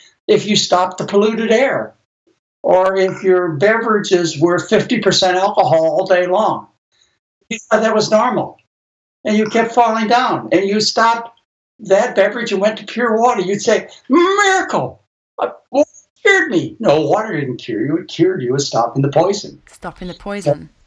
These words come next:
Speaker 1: So, so stop, stop the poison. The body naturally heals. And so people are suffering from dietary caused poisons. Poisons, dietary caused disease due to poisons, which are in two categories, as you know, 'cause you've got the diet,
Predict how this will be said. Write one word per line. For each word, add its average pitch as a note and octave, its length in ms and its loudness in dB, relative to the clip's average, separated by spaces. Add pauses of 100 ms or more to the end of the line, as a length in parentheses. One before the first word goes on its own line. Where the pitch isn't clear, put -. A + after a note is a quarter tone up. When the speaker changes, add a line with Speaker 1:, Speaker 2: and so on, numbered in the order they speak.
(220)
Speaker 1:
So, F3+ 80 2
so G3+ 200 2
stop, F3 200 0 (220)
stop G3+ 400 -2
the - 80 -6
poison. G#3 280 2
The C#3+ 60 -2
body E3 260 2
naturally D#3+ 480 0
heals. C#3 400 -4 (420)
And D#3 160 2
so C#3+ 280 0
people F3+ 340 -2
are D#3 120 2
suffering D3 500 0
from B2+ 400 -2
dietary D#3+ 800 2
caused C3+ 640 0
poisons. - 760 -2 (560)
Poisons, C#3+ 500 0 (220)
dietary F#3+ 480 0
caused D3+ 380 0
disease C3 560 -2 (380)
due E3 220 4
to C#3 240 -6
poisons, D#3+ 680 0
which B2 240 -4
are B2+ 160 2
in A2 80 -4
two F#3+ 200 -2
categories, B2 600 0
as A#2 180 2
you C3 100 4
know, A2+ 240 2
'cause A#2 200 -2
you've G#2+ 120 0
got - 200 0
the A#2 40 -6
diet, A#2 440 0